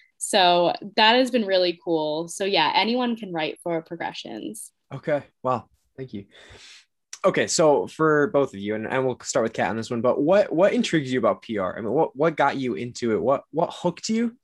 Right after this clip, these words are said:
Speaker 2: And is that still what's hooking you? Um, I'll leave that open-ended.
Speaker 1: Oh, these are great <laughs> questions. I just have to say, um, yeah, I mean, I, this is cliche, but I really think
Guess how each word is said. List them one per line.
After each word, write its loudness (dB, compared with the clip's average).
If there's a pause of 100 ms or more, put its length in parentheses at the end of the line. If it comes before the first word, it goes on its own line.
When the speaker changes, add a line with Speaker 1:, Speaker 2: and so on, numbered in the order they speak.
(120)
Speaker 2:
And 2
is 0
that 2
still 2
what's 4
hooking -2
you? 0 (540)
Um, -6 (760)
I'll 0
leave 2
that 2
open-ended. -4 (680)
Speaker 1:
Oh, -6 (220)
these 2
are 8 (100)
great 4
<laughs> -6
questions. 2
I 6
just 0
have 2
to 0
say, 0 (680)
um, 0 (580)
yeah, 4
I 2
mean, 2 (100)
I, 0
this -2
is -2
cliche, -2
but -2
I 4
really 0
think -4